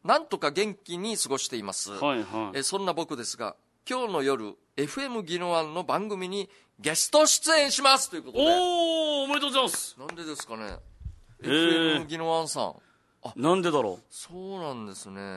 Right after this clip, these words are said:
Speaker 1: なんていう番組なんですかね。
Speaker 2: えー。エフエム宜野湾、なんで、
Speaker 1: うん。
Speaker 2: どういう経緯で出たのかとか書いてないですね。
Speaker 1: うわ、なんもですね。
Speaker 2: うんうん。
Speaker 1: 夢なんじゃないですか。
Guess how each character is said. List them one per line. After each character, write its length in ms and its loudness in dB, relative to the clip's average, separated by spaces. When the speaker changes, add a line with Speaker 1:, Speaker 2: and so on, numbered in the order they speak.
Speaker 1:
な 100 -8
ん 20 -6
て 60 0
い 160 2
う 60 -8
番 220 -8
組 220 -14
な 80 -14
ん 60 -14
で 40 -20
す 100 -20
か 80 -18
ね。 300 -8
Speaker 2:
え 60 -6
ー。 20 -4
エ 40 -6
フ 160 -2
エ 40 4
ム 140 2
宜 120 -2
野 140 0
湾、 100 0
な 160 2
ん 220 2
で、 460 0
Speaker 1:
う 60 -14
ん。 200 -12
Speaker 2:
ど 380 0
う 60 0
い 60 -4
う 220 2
経 380 -2
緯 60 -2
で 80 -14
出 120 -12
た 120 4
の 100 0
か 80 -2
と 80 -4
か 100 2
書 120 0
い 20 4
て 80 0
な 80 0
い 20 -4
で 60 -6
す 60 -8
ね。 260 2
Speaker 1:
う 60 -8
わ、 200 -4
な 140 -6
ん 180 -12
も 460 -6
で 100 -12
す 160 -16
ね。 120 -10
Speaker 2:
う 0 -
ん 420 -8
う 460 -2
ん。 80 -12
Speaker 1:
夢 340 -10
な 160 -10
ん 80 -12
じ 80 -14
ゃ 20 -12
な 60 -14
い 60 -16
で 20 -20
す 100 -14
か。 80 -20